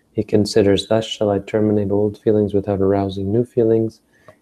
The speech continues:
and I shall be healthy and blameless and live in comfort." This is actually the reflection that we make before we eat. And Bhikkhu Bodhi says the same. This is the standard reflection of the proper use of alms food.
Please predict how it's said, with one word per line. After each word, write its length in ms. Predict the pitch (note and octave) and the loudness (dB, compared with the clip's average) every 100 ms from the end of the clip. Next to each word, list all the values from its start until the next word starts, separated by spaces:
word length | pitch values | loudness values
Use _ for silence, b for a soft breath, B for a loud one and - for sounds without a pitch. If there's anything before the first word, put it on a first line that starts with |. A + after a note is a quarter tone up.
| - | -10
and 80 | F#2+ | -8
I 80 | F#2 | -6
shall 220 | - F#2+ | -6 -6
be 100 | F#2+ | -6
healthy 380 | F#2 G#2 - G#2+ | -4 -6 -4 -2
and 180 | G2+ | -2
blameless 500 | F#2+ G2 G2 G2 F#2+ | -2 -2 -2 -4 -6
and 140 | F#2+ F#2 | -8 -6
live 160 | F#2 | -4
in 140 | F#2+ F#2+ | -4 -6
comfort." 500 | - G2 - - - | -8 -14 -14 -10 -6
This 180 | A#2 A#2+ | -2 0
is 120 | G#2+ | 2
actually 420 | G#2 - G#2+ F#2+ | 0 0 0 2
the 200 | F#2 F#2+ b b b b - | 0 -2 b b b b -4
reflection 680 | G2 - B2 B2 - F#2+ F#2 | -4 0 0 0 -4 -2 0
that 160 | F2 | 0
we 120 | G2+ | -2
make 440 | G2 G2 F#2+ D3 _ _ _ _ - | 0 0 -2 -6 _ _ _ _ -14
before 380 | G#2+ - G2 F#2 | -12 -4 -2 0
we 240 | F#2+ F#2+ | 0 0
eat. 280 | F#2+ D#3+ _ _ _ G2+ | -4 -10 _ _ _ -10
And 160 | F2+ | -8
Bhikkhu 240 | F#2+ - F2+ | -8 -8 -6
Bodhi 240 | F2+ F2+ | -6 -6
says 300 | - G2 F2 | -8 -10 -8
the 120 | G2 | -10
same. 340 | - G2+ F#2+ - b b b b _ - | -8 -8 -10 -12 b b b b _ -6
This 140 | G2+ | -2
is 160 | G2 F#2 | -2 -2
the 60 | |
standard 520 | - A#2+ A2+ A2+ G#2+ | -2 2 4 6 4
reflection 560 | G#2 G2+ G2 G2 - G2 | 2 -2 -6 -8 -6 -4
of 100 | F#2+ | -4
the 80 | F#2+ | -6
proper 400 | G2 G2 F#2+ G2 | -6 -8 -6 -8
use 260 | F#2 F2+ | -8 -10
of 120 | F#2 F#2 | -16 -14
alms 400 | F#2 F#2 - - | -14 -14 -16 -18
food. 240 | F#2 F2 | -18 -18